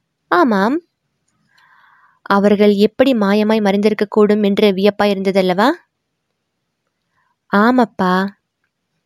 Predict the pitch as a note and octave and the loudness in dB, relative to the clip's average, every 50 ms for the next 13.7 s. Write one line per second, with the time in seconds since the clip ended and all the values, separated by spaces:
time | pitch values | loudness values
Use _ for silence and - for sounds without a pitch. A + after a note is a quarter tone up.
0 | _ _ _ _ _ _ _ _ - G#3+ G#3+ G#3 G#3 G#3+ G#3 - A3 G#3 G3+ G3 | _ _ _ _ _ _ _ _ 0 0 0 2 0 -2 -4 -2 -2 0 0 2
1 | G3 F#3+ G3+ G#3 - - F#3+ F#3 F3 G3+ A3 A3+ G#3+ G3 F#3+ F#3 G3 A3 A3 - | 2 2 0 0 0 0 -2 0 0 -2 -2 -2 0 -2 -2 -2 -2 -2 -2 0
2 | G3 F3+ G3 G#3+ G#3+ G3 G3 G3+ G3+ F#3+ F#3+ F#3+ - G#3+ G3 G3 F#3+ G3 G3+ G3 | -2 0 0 0 2 2 0 0 0 -2 -4 -2 -2 0 0 0 -2 -2 -4 -4
3 | F3+ F3 F3 A3+ - A3+ G3+ G3 G3+ G3+ - F#3+ - - G3 F#3+ F#3+ F#3 - - | -6 -6 -6 -4 -4 -4 -2 -2 -2 0 -2 -4 -2 -2 -2 -2 -2 -4 -8 -14
4 | - - - _ - F#3+ F#3 F#3 F#3 F#3 - F3 F3+ G3 G#3+ G3+ F#3+ F#3 F#3+ G#3 | -20 -20 -12 _ -6 -4 -2 -2 -4 -2 -2 -2 0 0 0 2 2 0 0 0
5 | A3 G#3 F#3 F#3 F3+ F#3 G3 A3 A3 G#3 G3 - G#3 G3 F#3 F#3 F3+ F#3 - A3+ | 0 -2 -2 -4 -6 -4 -2 0 0 0 -2 -4 -4 -4 -4 -4 -6 -4 0 0
6 | A#3+ G#3+ G3+ - - G3 F#3 F3 - G#3 A#3+ A3 G#3+ G3+ G3 F#3+ F3+ F3 G3+ A#3 | 0 0 0 -4 -6 -8 -8 -6 -4 -4 -2 -2 -2 -2 -2 -2 -2 -2 -4 -4
7 | A#3+ A#3 G#3+ A3 G#3+ G#3+ G#3 G3 G#3 G3+ G3+ - _ _ _ _ _ _ _ _ | -2 -2 -2 0 0 -2 0 2 2 0 0 -4 _ _ _ _ _ _ _ _
8 | _ _ _ _ _ _ _ _ _ _ _ _ _ _ _ _ _ _ _ _ | _ _ _ _ _ _ _ _ _ _ _ _ _ _ _ _ _ _ _ _
9 | _ _ _ _ _ _ _ _ _ _ _ _ - F#3+ F3+ F3 G#3 A3+ - - | _ _ _ _ _ _ _ _ _ _ _ _ -4 -4 -2 0 0 -2 0 -2
10 | C4 A#3 - B3+ B3+ B3 B3 A#3+ - - A3+ - - - A3 A3 A3 G#3+ G#3+ G#3 | -4 -2 -2 -2 0 2 2 2 2 0 -4 -4 -6 -4 -2 -2 0 0 0 0
11 | A3+ A#3 A#3 A3+ A3 G#3+ G#3 - A3 G#3 A#3 A3+ A3+ A3 A3 A3 A3 A3+ - - | 0 0 0 0 -2 -4 -4 -4 -4 -2 0 0 2 2 2 2 2 2 0 -2
12 | F#3 F#3 F3+ F#3 A3 G#3+ G#3 G#3 F#3+ G3+ G#3 G#3 A3+ A3+ A#3+ A#3+ G#3+ G#3 - G#3+ | -6 -6 -4 -2 -2 -2 -2 -2 -2 -2 -2 -2 -2 -2 -2 -2 -2 -2 -4 -4
13 | - G3+ G3+ F#3+ F#3 F3+ F3+ F3+ F#3 F#3 - F3+ F3+ F#3 | -2 -2 -4 -2 -4 -4 -4 -4 -6 -4 -4 -2 0 0